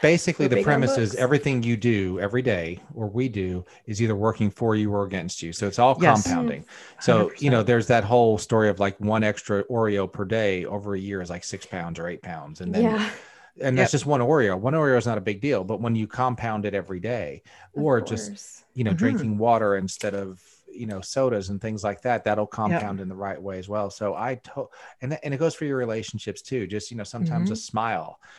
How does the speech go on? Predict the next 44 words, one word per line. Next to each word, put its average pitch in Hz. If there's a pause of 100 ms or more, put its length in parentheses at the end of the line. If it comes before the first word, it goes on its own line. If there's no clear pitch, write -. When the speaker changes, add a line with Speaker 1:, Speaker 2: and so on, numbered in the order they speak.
(160)
Speaker 1:
sometimes, 104
you 120
know, 92
whatever, 104 (480)
uh, 95
you 127
know, 101
whatever 104
it 104
is 98
that 101
the -
people 110
Speaker 3:
A -
Speaker 1:
around 107
us 98
Speaker 3:
compliment. 123
Speaker 1:
need, 101 (340)
a 117
Speaker 3:
Yeah. 110
Speaker 1:
compliment, 120
uh, 107
you 127
know, 104
that, 107
that 104
really, 120
really 104
goes, 95
um, 85 (460)
goes 104
a 95
long 90
way. 95
So 92
our, 113
all 151
of 135
our 117
behaviors, 92
they 104
compound 107
for 82
us -